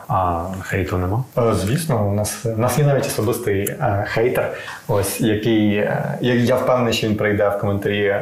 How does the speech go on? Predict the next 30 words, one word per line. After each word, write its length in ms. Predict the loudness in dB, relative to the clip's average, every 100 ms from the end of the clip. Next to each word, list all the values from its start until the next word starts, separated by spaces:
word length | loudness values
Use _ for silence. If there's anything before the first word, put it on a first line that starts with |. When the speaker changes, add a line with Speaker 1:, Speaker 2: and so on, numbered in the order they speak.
| -4 -6
Speaker 2:
Якщо 300 | -2 0 0
це 140 | -2 0
буде 160 | 0
відео 260 | 2 2 2
на 100 | 0
Ютубі, 300 | 0 2 2
він 180 | 0 -2
під 180 | -6 -4
це 100 | -2
відео 220 | 0 0
також 240 | -2 -4
прийде 440 | -2 0 2 2 0
і 40 |
напише, 420 | 0 -2 0 0
і 140 | 0 0
ми 100 | 0
всі 440 | 2 2 2 0 -2
дізнаємось 600 | -2 0 2 2 2 -2
про 140 | -2 0
нього. 140 | 2
Speaker 1:
Давайте 260 | 0 0 -2
передамо 300 | -2 0 0 -2
йому 100 | -2
привіт. 300 | -2 -2 -4 -4 0
Speaker 2:
Да, 680 | 2 0 0 0 0 0 0
е, 20 | 0
Володимир, 420 | 0 2 0 0
передаємо 380 | 0 0 -2 -2
привіт. 320 | -2 -2
<laughs> 40 | -2